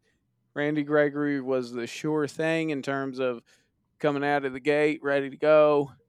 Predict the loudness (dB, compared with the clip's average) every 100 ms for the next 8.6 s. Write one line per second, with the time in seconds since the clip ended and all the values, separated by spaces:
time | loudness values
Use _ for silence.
0 | _ -8 -8 -4 -6 -4 -2 -4 -4 -6
1 | -8 -8 -14 _ _ _ -10 -6 -6 -4
2 | 4 8 8 6 4 4 4 0 -2 0
3 | -2 -4 0 0 0 _ _ _ _ _
4 | -2 2 2 2 0 -2 -6 0 2 2
5 | -2 -4 -4 -6 -10 -12 -8 -6 -6 -4
6 | -2 0 0 _ _ _ -6 -2 -2 -6
7 | -8 -2 0 0 2 2 2 -6 -4 -2
8 | -2 -2 2 2 0